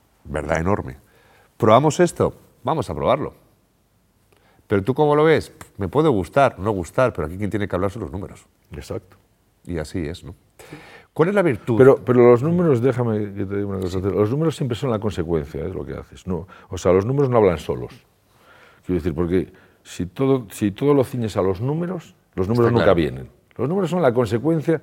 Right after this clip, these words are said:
Speaker 2: de tu locura.
Speaker 1: Exacto.
Speaker 2: Y puedes tener una locura que no trae números y otra locura que trae, pero son siempre, eh, el resultado. Está bien que, que, que sean azules, pero a veces hay que,
Speaker 1: <laughs>
Speaker 2: tienen que ser rojos para que sean azules los siguientes.
Speaker 1: Sí, aquí también decimos muchas veces que,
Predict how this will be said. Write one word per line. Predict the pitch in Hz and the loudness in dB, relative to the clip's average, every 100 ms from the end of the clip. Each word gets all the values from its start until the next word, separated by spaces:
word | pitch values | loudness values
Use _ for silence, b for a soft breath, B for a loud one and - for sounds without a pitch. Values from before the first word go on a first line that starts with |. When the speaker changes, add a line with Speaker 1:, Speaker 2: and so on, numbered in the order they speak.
| - | -4
Speaker 2:
de | 98 | -2
tu | 104 | 2
locura. | 90 107 - - B B | 2 0 -4 -6 B B
Speaker 1:
Exacto. | - 98 | -8 -6
Speaker 2:
Y | |
puedes | 113 139 131 | 2 2 4
tener | 131 | 2
una | 120 | 6
locura | 110 98 139 139 | 6 6 4 4
que | 107 | 2
no | 95 | -2
trae | 92 92 | 2 2
números | 95 85 67 67 | 2 -2 -6 -12
y | - | 2
otra | 107 98 95 | 4 6 6
locura | 85 110 107 | 4 2 0
que | 85 | 0
trae, | 85 80 | -4 -4
pero | 104 95 | -4 -4
son | 156 | -6
siempre, | 160 170 160 170 165 b b b | -6 -6 -6 -8 -8 b b b
eh, | 110 98 82 | -8 -6 -2
el | 107 | -2
resultado. | 92 101 110 107 - | -2 -6 0 0 2
Está | 113 131 | 2 4
bien | 127 165 175 - | 8 8 8 4
que, | 104 | 0
que, | 80 92 | 2 -2
que | 80 | -2
sean | 87 107 110 | 0 2 4
azules, | 107 165 156 165 B B _ - | 2 2 2 -2 B B _ -4
pero | 110 107 104 | 0 2 4
a | |
veces | 131 165 170 | 2 2 4
hay | 151 | 2
que, | 135 | 2
Speaker 1:
<laughs> | |
Speaker 2:
tienen | 147 147 | 2 2
que | 139 | 4
ser | 135 | 6
rojos | 135 151 160 | 6 6 6
para | 135 | 4
que | 113 | 4
sean | 123 123 | 4 2
azules | 107 123 101 | 2 0 0
los | 92 90 | 0 -2
siguientes. | 85 76 65 - - | -6 -10 -12 -14 -18
Speaker 1:
Sí, | - 123 92 | 0 4 4
aquí | 82 | 2
también | 117 120 | 2 2
decimos | 104 95 101 | 0 0 0
muchas | 90 85 | -2 -2
veces | 82 85 95 | -4 -2 -6
que, | - 80 71 65 | -4 -4 -4 -8